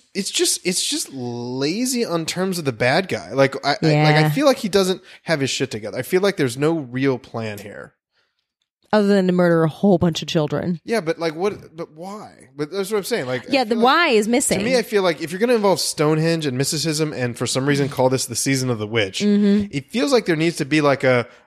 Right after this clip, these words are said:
Speaker 1: "I'm bringing Satan back," or
Speaker 2: That's true.
Speaker 1: there needs to be some type of end game, 'cause otherwise,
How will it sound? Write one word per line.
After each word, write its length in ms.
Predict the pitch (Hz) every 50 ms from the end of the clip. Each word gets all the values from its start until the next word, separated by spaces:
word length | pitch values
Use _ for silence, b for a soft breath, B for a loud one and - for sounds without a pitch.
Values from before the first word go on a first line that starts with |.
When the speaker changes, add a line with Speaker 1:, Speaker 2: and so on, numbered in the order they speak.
| B _
Speaker 1:
"I'm 280 | 127 156 175 175 151 123
bringing 360 | 135 139 143 139 139 139 131
Satan 500 | - - - - 135 135 117 110 101 101
back," 340 | 98 95 90 92 101 - -
or 460 | - 135 123 127 123 120 120 120 113 107 B B B B B B
Speaker 2:
That's 280 | 370 427 494 - -
true. 460 | - - - 370 349 285 202 180 127 175
Speaker 1:
there 120 | 180 170
needs 200 | 185 226 262 262 -
to 80 | 269
be 100 | 240 226
some 340 | - - - 202 202 214 202
type 180 | 190 190 180 175
of 160 | 151 123 - _
end 260 | 151 156 170 190 196 175
game, 300 | 208 214 214 220 214 -
'cause 160 | 170 147 170
otherwise, 720 | 214 220 220 202 196 185 180 175 165 156 147 139 - -